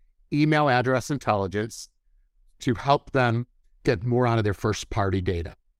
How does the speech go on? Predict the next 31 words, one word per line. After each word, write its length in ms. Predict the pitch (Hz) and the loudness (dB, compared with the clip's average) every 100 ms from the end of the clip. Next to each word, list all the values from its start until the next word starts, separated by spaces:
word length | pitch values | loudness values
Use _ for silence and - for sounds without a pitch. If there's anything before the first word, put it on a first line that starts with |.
| _ _ _ - | _ _ _ -4
right? 260 | 101 120 - _ - | 0 0 -4 _ -4
So 160 | 143 | 0
in 80 | 135 | 2
that 200 | 135 127 | 0 0
data, 320 | 151 151 151 | 0 2 0
we, 280 | 127 135 147 - | 0 -2 -2 -2
we're 260 | 135 156 | 0 2
here 240 | 139 147 139 | 2 2 2
to 80 | 107 | 0
help 220 | 123 - | -2 -2
our 100 | 147 | -2
companies 760 | - 110 127 120 120 113 - - _ _ _ _ | -2 -2 -2 -2 -2 -4 -14 -20 _ _ _ _
scale 580 | - - - - 131 139 | -20 -20 -10 0 2 4
their 140 | 156 | 2
marketing 420 | 139 117 113 120 110 | 2 2 0 -2 -2
efforts, 520 | 104 120 107 - - _ _ _ _ _ _ | -2 -4 -6 -12 -20 _ _ _ _ _ _
minimize 600 | 120 123 143 160 156 156 | -8 0 2 4 2 2
their 160 | 139 156 | 2 2
risks, 460 | 117 113 120 - - _ _ | 2 0 0 -6 -16 _ _
and 100 | - | -6
improve 460 | 107 - 147 151 131 | -6 -4 -4 -2 0
their 160 | 139 | 0
bottom 400 | 117 113 117 113 | 2 2 2 0
line. 380 | 101 95 90 82 - _ _ | -2 -2 -4 -10 -16 _ _
And 80 | 147 | -4
we 40 | |
do 140 | 156 185 | 0 2
that 140 | 160 - | 2 2
all 300 | 143 147 147 | 0 0 0
by 180 | 127 | 0
ensuring 680 | 117 107 - 151 147 127 117 | 0 -2 -2 -2 0 0 -2